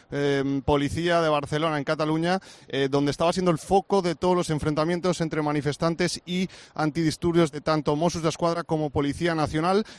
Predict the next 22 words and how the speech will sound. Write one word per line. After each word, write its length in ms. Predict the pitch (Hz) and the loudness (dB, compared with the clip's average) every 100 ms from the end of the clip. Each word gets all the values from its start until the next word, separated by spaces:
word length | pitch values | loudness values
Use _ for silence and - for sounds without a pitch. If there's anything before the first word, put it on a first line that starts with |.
| - | -2
Después 440 | 147 - 180 160 | -2 0 0 0
de 100 | 175 | 0
más 340 | 160 175 180 151 | 0 0 -2 0
de 180 | 170 | -2
dos 420 | 143 151 202 - - | 0 0 0 0 2
horas 380 | 190 180 151 131 | 4 4 2 0
de 80 | |
enfrentamientos 720 | 147 139 151 156 165 170 170 - | -2 -2 -4 -2 -2 0 0 0
en 160 | 156 160 | -4 -2
ese 220 | 175 156 | -2 -4
cruce, 320 | 131 185 185 | -2 -2 0
en 100 | 160 | -2
esa 160 | 160 156 | -2 -4
esquina, 380 | - 151 165 208 - - | -4 -2 0 -2 -4 -18
finalmente 600 | - 143 151 160 156 156 147 | -4 -2 0 -2 -2 -2 0
la 100 | 139 | 0
policía 360 | 143 127 170 | 0 0 2
ha 40 | 160 | 2
logrado 320 | 156 156 160 | 2 2 2
abandonar 460 | 151 143 143 160 151 | 0 0 0 -2 -2
la 100 | 139 | -2
zona 260 | 165 185 | 0 -2